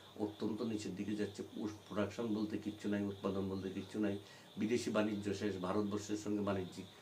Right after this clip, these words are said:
সম্পর্ক নষ্ট হওয়ার পরে কত ক্ষতি ওদের। ভারতবর্ষ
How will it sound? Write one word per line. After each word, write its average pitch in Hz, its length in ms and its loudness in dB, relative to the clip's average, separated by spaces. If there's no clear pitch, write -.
সম্পর্ক 104 400 0
নষ্ট 104 340 4
হওয়ার 110 240 4
পরে 107 220 4
কত 131 240 4
ক্ষতি 190 460 10
ওদের। 113 300 12
ভারতবর্ষ 113 540 2